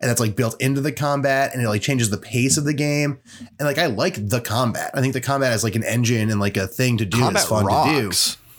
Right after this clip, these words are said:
Speaker 1: Combat rules, but it does also, like, it is a different thing, and the game's, like, definitely reconciling it to it, like, trying to figure it out. I think there's a part of it that's trying to, like,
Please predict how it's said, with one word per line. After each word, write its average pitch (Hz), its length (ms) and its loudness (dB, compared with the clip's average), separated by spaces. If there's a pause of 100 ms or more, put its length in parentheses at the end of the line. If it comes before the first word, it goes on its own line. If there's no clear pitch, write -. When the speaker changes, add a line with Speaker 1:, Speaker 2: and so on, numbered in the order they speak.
(300)
Speaker 1:
Combat 156 320 0
rules, 165 320 0
but 147 160 -2
it 123 100 -4
does 156 220 0
also, 147 300 0
like, 117 260 -2
it 151 80 0
is 147 100 2
a 135 80 2
different 123 500 -2
thing, 143 200 0
and 120 80 0
the 117 60 0
game's, 113 260 0
like, 107 100 0
definitely 117 240 0
reconciling 104 720 0
it 95 140 -4
to 101 200 0
it, 98 160 -2
like, 117 180 0 (640)
trying 127 220 0
to 123 60 0
figure 113 220 0
it 110 60 0
out. 117 200 2
I 113 40 0
think 123 240 -4
there's 123 160 0
a 104 60 -4
part 156 300 -2
of 143 60 -2
it 151 120 -2
that's 135 120 -4
trying 120 220 0
to, 117 60 2
like, 104 280 -2